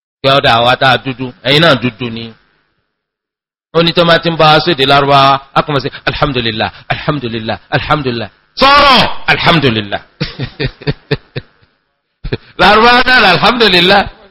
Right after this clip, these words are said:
So, àwọn ọmọ wa wò ó pé ńgbà mi kò sí munasaba. "Hal akalta?" "Alhamdulillah."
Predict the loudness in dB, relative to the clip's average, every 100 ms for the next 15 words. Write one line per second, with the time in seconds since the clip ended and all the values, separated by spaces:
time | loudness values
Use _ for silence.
0 | _ _ _ _ _ _ _ _ _ _
1 | _ _ _ _ _ _ _ _ _ _
2 | 0 2 4 4 4 4 6 4 4 0
3 | -4 -2 0 0 -2 -6 -6 -4 -2 2
4 | 2 2 2 2 0 -4 _ _ _ _
5 | _ _ _ _ _ _ _ _ _ _
6 | _ _ _ _ _ _ _ _ _ _
7 | _ 0 0 0 2 0 2 2 0 -2
8 | -4 -2 -2 -2 -2 -2 -4 -10